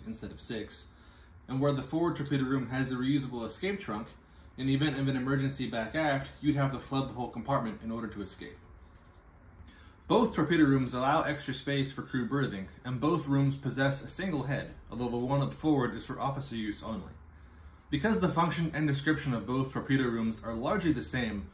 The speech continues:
we're gonna spend this video talking about something we haven't yet discussed, and that's the torpedoes themselves.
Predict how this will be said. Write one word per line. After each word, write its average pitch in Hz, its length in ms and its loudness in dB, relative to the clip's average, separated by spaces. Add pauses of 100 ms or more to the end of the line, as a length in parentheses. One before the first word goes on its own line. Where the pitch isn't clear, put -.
(280)
we're 190 120 2
gonna 202 160 2
spend 156 280 2
this 143 120 2
video 135 320 4
talking 143 320 2
about 139 160 -2
something 120 260 -4
we 127 100 -2
haven't 123 300 -2
yet 107 160 -6
discussed, - 500 -12 (400)
and 123 140 0
that's 160 240 2
the 123 120 -4
torpedoes 160 500 2
themselves. - 560 -4